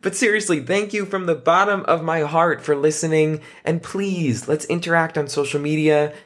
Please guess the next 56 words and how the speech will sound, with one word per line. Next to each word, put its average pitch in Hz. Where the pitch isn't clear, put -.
at 107
Art 113
of 113
Kindness 104
Pod 151
and 107
at 104
Rob 82
Peter 156
Paul. 143
Let's 175
just -
be 175
friends 175
and 127
form 143
a 139
kindness 156
community. 127
Audio 302
hug! 285
Normally, 180
you 156
can 147
expect 123
new 120
episodes 123
to -
air 117
on 156
Monday 139
mornings 110
because 165
I 180
think 190
Mondays 147
need 170
to 196
be 190
a 190
little 180
bit -
more 170
positive. 135
We 139
need 160
something 165
to 156
look 151
forward 208
to 143
on 123
Monday 123
mornings 117
while 113
we 113